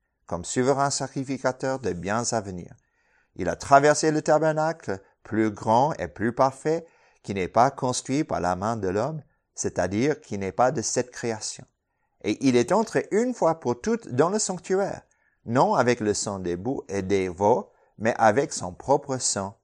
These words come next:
C'est ainsi qu'il nous a obtenu la rédemption éternelle. Car si le sang de bouc et de taureau est la cendre d'une génisse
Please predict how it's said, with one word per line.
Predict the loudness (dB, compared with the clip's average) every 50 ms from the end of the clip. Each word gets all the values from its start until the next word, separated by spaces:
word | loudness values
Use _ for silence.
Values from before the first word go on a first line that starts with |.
| _ _ _ _ _ _ _
C'est | -6 -4 -4 -4 -2 -2
ainsi | 0 2 2 2 2 0 0 0 -2 -2 -4 -6
qu'il | -8 -8 -8 -6 -6
nous | -4 -4 -2
a | 0 2 2
obtenu | 0 0 0 -4 -4 -4 -4 -6 -6 -4
la | -6 -6 -6
rédemption | -2 0 0 0 2 0 -2 -4 -6 -6 -6 -6 -8 -8 -10 -14
éternelle. | -16 -10 -8 -8 -8 -8 -10 -14 -18 -20 _ _ _ _ _ _ _ _ _ _ _ _ _
Car | 2 4 4 4 2 0 -2
si | -2 0 0 0
le | 0 0
sang | 0 0 -2 -2 -4 0
de | 0 0 0
bouc | 0 -2 -6 -6 -6 -10 _ _
et | -8 -6
de | -4 -4 -6
taureau | -6 -2 2 2 2 2 0 -4 -8 -8 -10 -12 _ _ _ _ -2
est | 0 2
la | 4 4 2 2
cendre | 0 -2 0 0 0 -2 -2 -4 -6 -6 -6 -6 -6 -6 -6 -8 _ _ _ -8
d'une | -6 -4 -4 -4 -6
génisse | -4 0 0 0 0 0 -2 -4 -4 -4 -4 -4 -4